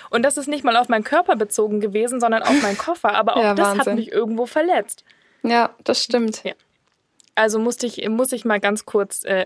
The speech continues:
Speaker 1: loswerden, die Geschichte.
Speaker 2: <laughs>
Speaker 1: Aber kommen wir zurück zum Thema.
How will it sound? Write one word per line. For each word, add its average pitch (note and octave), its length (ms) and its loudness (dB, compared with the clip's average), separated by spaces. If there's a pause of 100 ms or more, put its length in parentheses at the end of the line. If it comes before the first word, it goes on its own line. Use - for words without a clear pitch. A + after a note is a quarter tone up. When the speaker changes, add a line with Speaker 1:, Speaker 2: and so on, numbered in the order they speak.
Speaker 1:
loswerden, G3+ 540 -4
die F#3+ 60 -2
Geschichte. A#3 600 0
Speaker 2:
<laughs> - 40 -18
Speaker 1:
Aber C#4+ 280 4
kommen D4 240 2
wir D4+ 140 -4
zurück C4 280 0
zum G#3+ 220 -2
Thema. A3+ 460 0